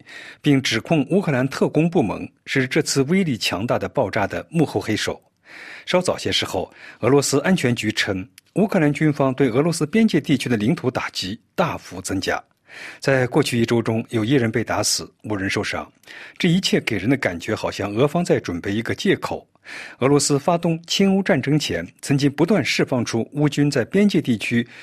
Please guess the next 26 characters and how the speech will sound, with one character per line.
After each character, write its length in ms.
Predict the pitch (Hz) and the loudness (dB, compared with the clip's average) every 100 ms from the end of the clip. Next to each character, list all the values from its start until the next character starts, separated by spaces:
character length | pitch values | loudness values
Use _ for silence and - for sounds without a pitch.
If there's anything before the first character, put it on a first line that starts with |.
| - - | -20 -2
攻 220 | 147 147 | 2 2
击 300 | - 147 143 | 2 -2 -2
俄 120 | - 123 | 0 2
罗 140 | 127 | 2
斯 240 | 127 131 127 | 2 0 0
接 340 | 127 143 160 | 0 2 4
壤 180 | 123 - - | 2 -4 -4
地 140 | 123 | -2
带 180 | 107 92 | -2 -4
平 280 | - - 110 | -4 -4 0
民 220 | 127 101 | 0 0
的 100 | 117 | -2
谎 260 | - - 87 | -4 -8 -8
言。 280 | 78 - - _ _ _ - - - - - | -10 -10 -12 _ _ _ -20 -18 -18 -18 -2
普 160 | 127 | 0
京 160 | 120 202 | 4 4
的 100 | 156 | 2
报 220 | - 135 | 2 0
复 140 | - | -2
其 180 | 104 - | -6 -4
实 140 | - 101 | -4 -4
已 40 | |
经 160 | - 98 | -4 -2
开 180 | 107 | 0
始 160 | 104 - | 0 -2
了。 200 | 78 76 | -4 -10